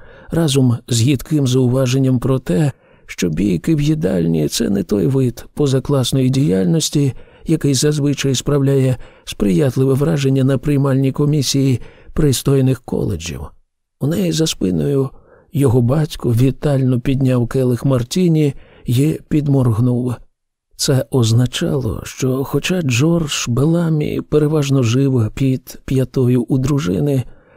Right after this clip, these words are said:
за певних обставин він теж був здатний битися. Однак звичайною тактикою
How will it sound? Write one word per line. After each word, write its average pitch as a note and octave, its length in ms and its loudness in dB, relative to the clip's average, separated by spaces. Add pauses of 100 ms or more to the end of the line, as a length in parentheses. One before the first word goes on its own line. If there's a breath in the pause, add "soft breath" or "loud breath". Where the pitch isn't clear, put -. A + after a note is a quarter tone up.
(140 soft breath)
за F#3 320 -2
певних G3+ 440 -2
обставин - 560 -2
він F#3+ 260 -2
теж D#3 260 -2
був A#2+ 220 2
здатний A#2+ 400 0
битися. B2+ 580 -2 (320)
Однак C3+ 560 0
звичайною C#3+ 600 0
тактикою C3 720 0